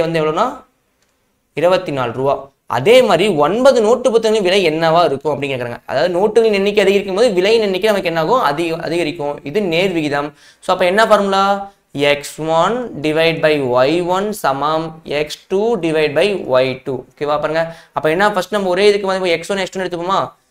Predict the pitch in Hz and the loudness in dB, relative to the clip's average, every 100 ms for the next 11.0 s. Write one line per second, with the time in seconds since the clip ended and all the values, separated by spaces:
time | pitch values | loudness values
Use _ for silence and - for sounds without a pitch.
0 | _ - 147 135 139 139 - 220 269 - | _ -6 -4 -2 -4 -4 -2 0 0 -6
1 | _ _ - 143 143 139 143 - - 247 | _ _ -10 -4 -2 -2 -4 -6 -4 -2
2 | 285 427 - 156 139 131 139 175 202 220 | -2 -8 -12 -8 -4 0 2 2 2 2
3 | 294 311 - 143 156 190 143 135 131 131 | 0 -4 -14 -10 -4 -2 -2 -2 -4 -6
4 | 127 131 131 _ _ _ _ _ _ _ | -6 -6 -10 _ _ _ _ _ _ _
5 | _ _ - - 180 196 175 175 175 170 | _ _ -12 -6 -2 0 0 0 -2 -4
6 | 170 165 165 147 - 185 185 180 _ 147 | -2 0 0 -2 -4 -4 -4 -8 _ -10
7 | - 190 185 175 175 180 185 - _ _ | -6 -4 -2 -2 0 -2 -4 -10 _ _
8 | _ _ - 127 147 151 139 139 139 139 | _ _ -8 -4 -4 0 2 4 2 -4
9 | 139 _ _ _ _ _ _ _ _ _ | -16 _ _ _ _ _ _ _ _ _
10 | _ _ _ - 135 143 170 196 - | _ _ _ -6 0 2 2 0 -8